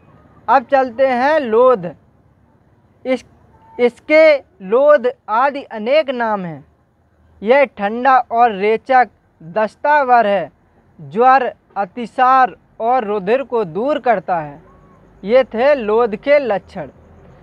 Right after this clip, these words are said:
अब चलते हैं मूसली। इसके यहाँ खालनी आदि अनेक नाम हैं। यह मीठी, भारी, ऊषणीय, बीरासनीय और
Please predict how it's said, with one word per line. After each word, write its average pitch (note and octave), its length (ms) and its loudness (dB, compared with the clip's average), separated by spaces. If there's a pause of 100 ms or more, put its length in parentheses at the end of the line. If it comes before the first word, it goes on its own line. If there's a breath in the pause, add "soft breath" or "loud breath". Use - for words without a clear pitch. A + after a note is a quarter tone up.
(180)
अब B3 180 2
चलते C4+ 400 2
हैं C#4+ 200 2
मूसली। B3+ 520 -6 (1040)
इसके B3+ 340 0
यहाँ B3+ 380 2 (920)
खालनी C#4+ 640 2 (100)
आदि C#4 340 2
अनेक C4+ 440 0
नाम A#3+ 340 -4
हैं। D#3+ 200 -10 (500)
यह C#4 300 2
मीठी, C4 580 -4
भारी, G#3+ 640 0 (600)
ऊषणीय, C4+ 640 -4 (1300)
बीरासनीय C4+ 1160 0 (1200)
और C#4 300 4